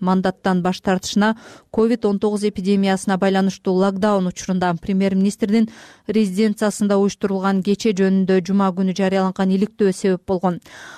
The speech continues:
Ал учурда Борис Джонсон өлкөнүн премьер-министри болуп турган. Өткөн жылы премьерликтен кеткен Джонсон Лондондогу округдардын биринен депутат болуп калган. Эми ал округда мөөнөтүнөн мурда шайлоо өтүшү керек.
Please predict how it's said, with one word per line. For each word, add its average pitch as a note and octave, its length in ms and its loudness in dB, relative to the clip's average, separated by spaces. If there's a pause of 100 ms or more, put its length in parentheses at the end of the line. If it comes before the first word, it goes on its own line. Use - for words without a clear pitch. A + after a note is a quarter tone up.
(120)
Ал A3 180 2
учурда G#3 400 0
Борис G3+ 400 -2
Джонсон G#3+ 400 2
өлкөнүн G3 480 0
премьер-министри F#3+ 680 0
болуп G3 240 0
турган. A3 480 2
Өткөн G3 340 -2
жылы G3 240 2
премьерликтен F#3+ 680 -2
кеткен F#3+ 440 0
Джонсон G#3+ 420 0
Лондондогу F#3+ 560 0
округдардын F#3+ 600 -2
биринен G3 400 2 (460)
депутат G#3 420 -2
болуп G3 200 -2
калган. F#3 360 -2 (100)
Эми G#3 300 2
ал G#3 160 2
округда G3 480 -2
мөөнөтүнөн F#3+ 640 0
мурда F3+ 320 0
шайлоо F#3 420 0
өтүшү F3 240 -4
керек. F3 200 0